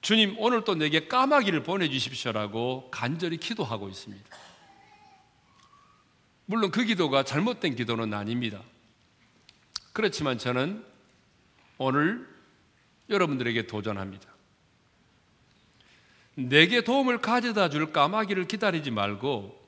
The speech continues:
여러분 자신이 이 시대의 까마귀가 되십시오. 까마귀의 도움을 받으며 살려고 하지 말고 여러분이 이 시대의 까마귀가 돼서 누군가에게 도움을 줄 수 있는 사람이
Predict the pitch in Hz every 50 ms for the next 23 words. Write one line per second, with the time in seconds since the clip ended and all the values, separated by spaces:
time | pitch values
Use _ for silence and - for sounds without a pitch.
0 | _ _ _ _ _ _ _ _ _ _ _ _ _ _ _ _ _ _ _ _
1 | _ _ _ _ _ _ - 143 170 220 254 269 233 233 202 170 - - 123 127
2 | 117 120 170 180 175 175 - - 240 226 - - 175 - 120 117 120 127 135 147
3 | 151 - - - - - - 135 123 131 160 180 175 160 151 131 117 101 104 98
4 | - - - - - 107 104 - _ - - - - 208 - 208 208 - - -
5 | - - - - - - - - - - - - - _ _ _ _ _ _ _
6 | _ _ _ _ _ _ _ _ _ _ _ - _ _ _ _ _ _ _ _
7 | _ _ _ _ _ _ _ _ - - 196 226 262 277 294 294 277 269 240 202
8 | - 175 175 196 226 247 240 233 214 196 - 214 269 226 277 262 233 214 185 -
9 | - 196 202 202 185 165 147 151 175 185 160 120 104 101 107 107 131 170 165 127
10 | 107 98 104 - - - - _ _ _ _ _ _ _ _ _ _ _ _ _
11 | _ _ _ _ _ _ _ - - - - 143 151 185 240 294 294 269 277 254
12 | 240 226 190 185 226 240 - - 202 202 190 190 190 - 147 143 160 202 233 226
13 | 226 208 175 131 113 117 113 - - - 120 120 120 160 220 208 247 214 170 139
14 | 117 113 110 110 120 120 123 127 123 - 151 196 240 240 233 208 151 170 165 -
15 | - 202 175 151 139 127 - 147 151 151 135 117 113 123 143 160 180 185 -